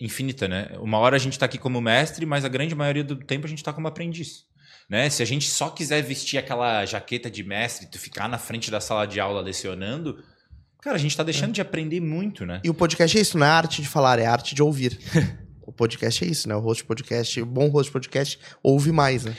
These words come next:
Speaker 1: Eu, eu, eu tenho uma coisa que eu sempre falo, assim, né? Tipo, muito atleta, principalmente o pessoal do slackline e de outros esportes, né? Pô, pô, a, a, eu me envolvo muito com tudo que é prática esportiva e com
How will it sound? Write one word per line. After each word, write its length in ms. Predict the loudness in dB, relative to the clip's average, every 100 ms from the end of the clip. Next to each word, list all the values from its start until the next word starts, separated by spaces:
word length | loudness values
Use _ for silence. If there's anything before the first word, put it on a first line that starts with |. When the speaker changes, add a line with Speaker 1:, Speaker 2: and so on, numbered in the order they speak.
| -8 -6
Speaker 1:
Eu, 320 | 2 2 4
eu, 320 | 4 4 0
eu 140 | -2 0
tenho 240 | 0 0
uma 120 | 0
coisa 180 | -2 -2
que 80 | -2
eu 80 | -2
sempre 260 | -2 -2
falo, 400 | -2 4 4 4
assim, 260 | 2 -2 -2
né? 120 | -2
Tipo, 480 | -2 -6 -6 -4 -6 -4
muito 420 | -2 0 2 4
atleta, 600 | 4 4 6 6 4 -2
principalmente 480 | -2 -6 -2 -2 -2
o 40 | -6
pessoal 260 | -2 0
do 80 | 0
slackline 680 | -2 -2 0 0 2 0 -4
e 340 | -4 -4 -6
de 160 | -6 -4
outros 260 | -4 -8
esportes, 640 | -10 -6 -2 0 -2 -8 -10
né? 180 | -10 -10
Pô, 160 | -12 -16 _ -8
pô, 300 | -8 -8 -12
a, 40 | -18
a, 340 | -18 -20 -20 -14
eu 100 | -8
me 100 | -6
envolvo 380 | -4 -2 -2 -2
muito 300 | -4 -6 -8
com 120 | -14
tudo 220 | -14 -14
que 80 | -12
é 40 |
prática 320 | -8 -8 -8 -12
esportiva 520 | -10 -10 -8 -8 -8
e 60 |
com 280 | -10 -12 -12